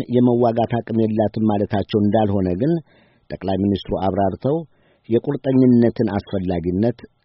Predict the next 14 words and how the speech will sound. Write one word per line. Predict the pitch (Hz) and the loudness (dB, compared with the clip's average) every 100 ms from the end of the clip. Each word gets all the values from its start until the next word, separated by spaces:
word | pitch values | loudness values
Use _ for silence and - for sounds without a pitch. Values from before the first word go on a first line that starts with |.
| _ _ | _ _
ገልጸዋል። | 101 110 - 82 71 - _ _ _ _ | -6 -4 -4 -8 -8 -14 _ _ _ _
አንዱ | - 90 101 98 127 | -8 -2 -2 0 -2
በመፍትሄነት | 107 104 113 - 110 113 123 - | 0 0 0 0 0 2 0 0
ይረዳል | 110 110 110 107 | 0 2 2 0
ሲሉ | 98 117 123 | -2 -4 0
ያቀረቡት | 160 - 110 107 101 110 | -2 -2 -4 -4 -2 -4
ሐሳብም | 104 - 113 147 180 - _ _ _ _ | -6 -4 -2 0 -2 -6 _ _ _ _
የተባበሩት | 113 135 131 131 131 | -4 -2 0 -2 -2
መንግስታት | 135 127 - 127 | 0 0 -2 -2
ድርጅት | 127 127 147 131 | -2 -4 -4 -4
ባዕዳን | 127 113 131 135 | -4 -2 -2 0
ወታደሮችን | 117 104 120 117 117 110 110 | 0 0 -2 0 0 0 -2
ከመላክ | - 107 101 101 - | 0 0 0 0 -2
ይልቅ | 110 156 | -2 -2